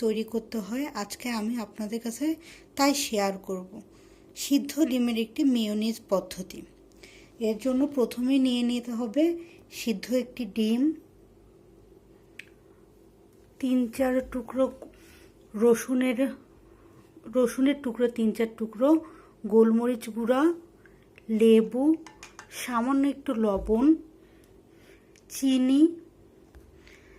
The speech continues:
তেল, গুঁড়া দুধ। একে একে সবগুলো উপকরণ এবার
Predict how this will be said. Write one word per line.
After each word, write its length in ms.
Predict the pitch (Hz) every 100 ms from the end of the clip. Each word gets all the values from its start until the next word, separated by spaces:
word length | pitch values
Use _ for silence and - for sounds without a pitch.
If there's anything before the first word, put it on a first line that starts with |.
| - - -
তেল, 300 | 254 254 294 381 370 - - - - - - 208
গুঁড়া 240 | 233 208 165
দুধ। 200 | 175 165 - - - - - - - - - - - - - - - - - - - - - - - - - 226
একে 180 | 226 285 294
একে 160 | 320 311
সবগুলো 380 | 240 202 - 233 240 220
উপকরণ 460 | 220 214 226 247 269
এবার 180 | 202 214